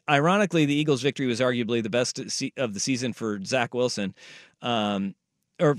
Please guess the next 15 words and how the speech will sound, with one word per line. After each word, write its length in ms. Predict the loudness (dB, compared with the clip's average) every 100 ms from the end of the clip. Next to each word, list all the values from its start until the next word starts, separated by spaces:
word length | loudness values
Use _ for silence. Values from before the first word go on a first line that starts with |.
| -2
or 80 |
best 280 | 0 2 2
of 40 | 0
the 80 |
season 240 | -2 -2 -2
for 120 | -4
the 80 | -2
Jets, 280 | 2 0 0
and 100 | -2
Zach 220 | -2 0
Wilson 320 | 0 0 -2
enjoyed 280 | -2 -2 -2
his 120 | -4
best 300 | -4 -4 0
game 340 | 0 0 -2